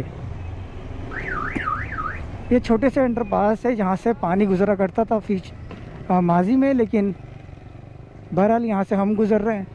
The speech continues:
और ये इस वक्त अंडरपास है। और यहाँ से, आ, छोटी सी मार्केट है गुलशन इकबाल की। तमाम तर जितने भी आसपास के जो फ्लैट्स हैं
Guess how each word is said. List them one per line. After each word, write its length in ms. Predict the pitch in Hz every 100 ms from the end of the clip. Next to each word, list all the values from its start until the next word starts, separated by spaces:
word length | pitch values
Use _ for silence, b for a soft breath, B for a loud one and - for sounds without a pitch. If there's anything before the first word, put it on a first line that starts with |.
| - -
और 480 | 170 170 175 175 175
ये 180 | 180 196
इस 140 | - 202
वक्त 200 | 185 196
अंडरपास 600 | 175 180 170 175 202 226
है। 120 | 220
और 180 | 196 190
यहाँ 340 | 170 151 180 202
से, 260 | 220 208 - B B B B - -
आ, 160 | 170 165
छोटी 320 | - 220 247
सी 140 | 262 233
मार्केट 480 | 180 185 247 220
है 100 | 233 202
गुलशन 360 | 190 - 202
इकबाल 400 | 214 170 170 185
की। 160 | 196 208
तमाम 380 | 185 165 170 185
तर 120 | 202 175
जितने 280 | 180 196
भी 100 | 185 180
आसपास 460 | 175 - 185 170
के 120 | -
जो 120 | 185 180
फ्लैट्स 500 | - 175 202 - 202
हैं 140 | 175